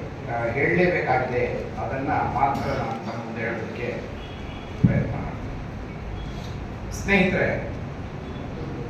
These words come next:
ಶಾಸ್ತ್ರೀಯ ಭಾಷೆಯ ಕಲ್ಪನೆ ನಮ್ಮ ಐದಾರು ಭಾಷೆಗಳಿಗೆ ಬಂದದ್ದು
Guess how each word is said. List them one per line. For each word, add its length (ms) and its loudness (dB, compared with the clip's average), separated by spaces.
ಶಾಸ್ತ್ರೀಯ 600 6
ಭಾಷೆಯ 460 8
ಕಲ್ಪನೆ 600 2
ನಮ್ಮ 220 4
ಐದಾರು 460 8
ಭಾಷೆಗಳಿಗೆ 520 6
ಬಂದದ್ದು 720 0